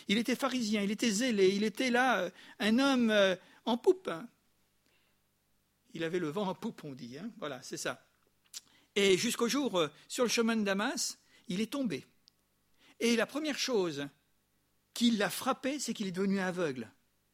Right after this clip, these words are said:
Mais il est devenu aveugle pour pouvoir ensuite être guéri de sa cécité. Et là, quand il a ouvert les yeux, vous savez qu'il est devenu l'apôtre Paul après, hein, à partir de ce moment-là, hein.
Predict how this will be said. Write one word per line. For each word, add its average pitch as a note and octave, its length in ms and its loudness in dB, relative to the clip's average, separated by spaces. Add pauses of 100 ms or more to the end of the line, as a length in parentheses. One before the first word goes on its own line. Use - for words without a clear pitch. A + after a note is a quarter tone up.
(360)
Mais A3+ 120 2
il D#4+ 80 4
est C#4+ 60 4
devenu C4 360 2
aveugle A#3 640 0 (760)
pour D4+ 200 4
pouvoir C4+ 420 2
ensuite C4 360 0
être G#3 240 0
guéri B3+ 480 4
de D#3+ 100 -6
sa D3 180 -4
cécité. - 640 -8 (460)
Et C#3+ 80 -2
là, E3+ 120 -4
quand A3 200 -6
il A#3 120 0
a F#3+ 60 -2
ouvert F#3 220 -2
les C#3 260 -8
yeux, C3 100 -8
vous - 800 -20
savez F#3 180 -2
qu'il F3 140 -6
est D#3+ 60 -2
devenu E3 400 -2 (180)
l'apôtre D3 360 -6
Paul E3+ 240 -4
après, B2+ 280 -6
hein, B2 80 -6
à - 20 -10
partir A3+ 260 -6
de A#3+ 80 -6
ce G#3 100 -8
moment-là, F3+ 320 -4
hein. C3 140 -14